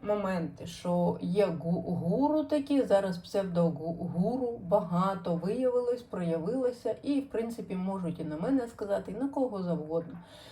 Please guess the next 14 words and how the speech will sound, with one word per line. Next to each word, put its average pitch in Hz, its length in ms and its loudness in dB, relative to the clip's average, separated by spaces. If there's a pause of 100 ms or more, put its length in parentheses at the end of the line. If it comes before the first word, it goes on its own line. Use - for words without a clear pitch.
(460)
Нічого 226 580 4
страшного 247 560 0
тут 175 240 -6
нема. 247 420 -2 (340)
Людина 214 540 0
сама 220 360 0
відчуває, 196 480 0
як 214 220 4
ві-, 185 220 0
їй 202 260 0
відчувати. 165 760 -4 (680)
Е, 165 480 0 (640)
було 214 380 6
питання 233 600 4